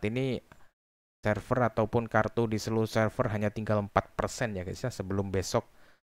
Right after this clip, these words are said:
berakhir. Oke, kita lihat apakah dapat. Oke, masih belum dikasih. Cuma dikasih bintang empat lagi.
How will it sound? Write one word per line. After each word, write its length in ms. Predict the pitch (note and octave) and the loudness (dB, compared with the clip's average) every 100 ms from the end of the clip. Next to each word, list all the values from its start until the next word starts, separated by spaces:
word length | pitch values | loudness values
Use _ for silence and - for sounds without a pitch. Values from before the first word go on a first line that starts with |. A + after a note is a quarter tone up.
| _ _ | _ _
berakhir. 560 | - F2+ - B2+ - - - _ _ _ _ _ | -2 -2 -2 -4 -4 -8 -16 _ _ _ _ _
Oke, 160 | - F2 | -10 -6
kita 240 | F#2+ G2+ | -2 0
lihat 240 | F#2+ A#2 | 0 -2
apakah 240 | A2 A#2 G#2+ | -2 -2 0
dapat. 400 | G#2 G2+ A3+ - - - - - _ _ _ - | 2 4 2 2 -6 -20 -20 -20 _ _ _ -14
Oke, 160 | - | -10
masih 400 | F#2 A2+ - D3 | -6 -4 -2 -2
belum 240 | C#3 C#3+ C#3+ | -2 -2 -2
dikasih. 400 | C3+ B2+ - D#3+ - - _ _ _ _ _ _ _ _ _ _ _ _ _ - | -4 -4 -4 -8 -12 -20 _ _ _ _ _ _ _ _ _ _ _ _ _ -6
Cuma 400 | G2 F#2+ G2+ G2 G2 | -4 -2 0 0 0
dikasih 480 | F#2+ G2 - G#2+ | 0 -2 -2 -4
bintang 480 | G2 G2 F#2 G2+ G2 | -4 -4 -2 -2 2
empat 160 | G2 - | 0 2
lagi. 480 | G2+ G2 G#2 B2+ | 2 2 2 -2